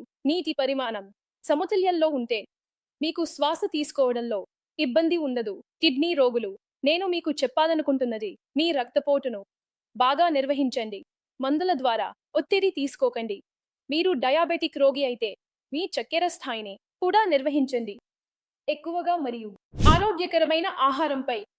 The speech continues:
దృష్టి పెట్టకండి. మీరు ఆరోగ్యకరమైన ఆహారం తీసుకోవాలి. ఆహారంపై నేను ముందుగా ఒక వీడియో చేశాను, మీరు మా ఛానల్లో ఒకసారి చూసి చూడండి. ఈ రోజులో తర్వాత నేను మీతో తదుపరి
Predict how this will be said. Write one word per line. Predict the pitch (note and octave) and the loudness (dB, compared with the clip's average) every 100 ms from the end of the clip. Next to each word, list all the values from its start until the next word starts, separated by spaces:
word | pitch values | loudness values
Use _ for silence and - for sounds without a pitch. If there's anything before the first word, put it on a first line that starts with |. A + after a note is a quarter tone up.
| _ - | _ -4
దృష్టి | E4+ - G#4 | -4 0 0
పెట్టకండి. | F4 C#4+ C4+ A#3+ G#3+ - _ E4+ | 0 -2 -4 -6 -8 -14 _ -2
మీరు | G4 G#4 C4 | 0 2 2
ఆరోగ్యకరమైన | D4 F#4+ F4+ F4+ D#4+ D4+ D4+ E4 B3+ B3+ | 2 2 -2 -2 -2 0 -2 -4 -4 -4
ఆహారం | B3 A#3 G#3 - _ | -4 -8 -10 -16 _
తీసుకోవాలి. | D4+ D4 - D4 C4 A#3 G3 - - | -2 -2 0 0 0 -4 -8 -14 0
ఆహారంపై | E4 F4 F#4 F4 D#4+ C#4 C#4+ C#4 | 2 2 2 0 0 -2 -2 -4
నేను | D#4+ G4 C#4+ | -4 -2 -2
ముందుగా | C4 B3 G#3 - _ - | -2 -4 -6 -12 _ -4
ఒక | E4+ F4+ C#4 | 0 0 0
వీడియో | F4+ F#4 F#4 - | 0 0 -2 -2
చేశాను, | B3+ C4 A#3 A3 - _ _ D#4 | -4 -4 -8 -10 -14 _ _ -4
మీరు | G#4 G#4+ E4 | 0 0 0
మా | D#4 B3+ | -2 -4
ఛానల్లో | B3+ C#4 C4+ G3+ - _ _ | -4 -2 -2 -4 -8 _ _
ఒకసారి | B3+ C4+ C4+ E4 E4+ E4 | -2 0 2 0 0 -6
చూసి | C4 C4 - - _ _ | -10 -10 -14 -18 _ _
చూడండి. | D#4+ D#4 C#4+ A3+ - _ _ _ _ _ _ _ - | -2 0 0 -2 -8 _ _ _ _ _ _ _ -4
ఈ | C#4+ C#4 | -2 2
రోజులో | C4+ C4 G#3+ - C4+ B3 - - | 2 2 -4 -6 0 0 0 -2
తర్వాత | D4+ D#4 G4 G4+ G4+ | -2 0 0 0 0
నేను | C#4+ E4+ | 0 -2
మీతో | C#4 C4+ A3+ - E4 | -6 -2 -4 0 0
తదుపరి | D#4+ E4+ F4+ | 0 0 -2